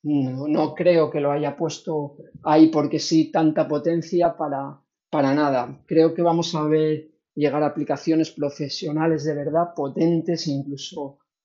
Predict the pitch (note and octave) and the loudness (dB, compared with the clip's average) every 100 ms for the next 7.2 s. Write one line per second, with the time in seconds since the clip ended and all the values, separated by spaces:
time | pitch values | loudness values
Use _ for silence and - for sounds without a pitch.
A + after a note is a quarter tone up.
0 | _ - D3 D3 C#3+ D3 C#3 D3+ - D3+ | _ -4 -2 -2 -2 -2 0 -2 0 -2
1 | C#3+ C#3 C#3+ C3+ C3+ - D3 D3 D#3 D#3 | -2 -4 -10 -10 -12 -8 -2 -2 -2 -8
2 | C3+ E3 D3+ D3 - D3+ C#3 D#3 D#3 D#3+ | -6 -2 -2 -4 -6 -6 -2 -2 0 -2
3 | C#3+ E3+ D3+ - _ _ E3+ D3 F3 D#3 | 0 2 2 0 _ _ -8 0 0 2
4 | D3+ F3+ G#3+ G#3+ G#3 F#3 F#3 F3+ F3 F3+ | 2 2 0 -2 -2 -2 -2 -2 -2 -2
5 | F3 E3 D#3+ D#3+ E3 E3+ G3+ - _ _ | 0 0 0 -2 -4 -4 -6 -10 _ _
6 | - _ _ D3+ C#3+ - - E3 D#3+ E3+ | -20 _ _ -4 -4 -4 -4 2 4 6
7 | F#3 G#3 | 4 2